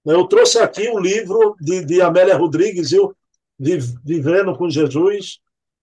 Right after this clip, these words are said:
Você trouxe encontro com Jesus. Silvio,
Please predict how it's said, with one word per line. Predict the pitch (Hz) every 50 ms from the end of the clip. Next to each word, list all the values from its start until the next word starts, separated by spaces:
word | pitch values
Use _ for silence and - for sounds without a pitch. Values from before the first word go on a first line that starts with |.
| _ _ _ _
Você | - 147 180 170 - 196 208 202
trouxe | 196 196 202 190 - - 214 196
encontro | 139 123 - 170 190 208 196 196 - 160 160 139 123 _ _ _ _ _ _ _ _ _ -
com | 170 190
Jesus. | 190 - 196 180 139 123 170 190 208 202 - - _ _ _ _ _ _ _
Silvio, | - - - 349 349 285 -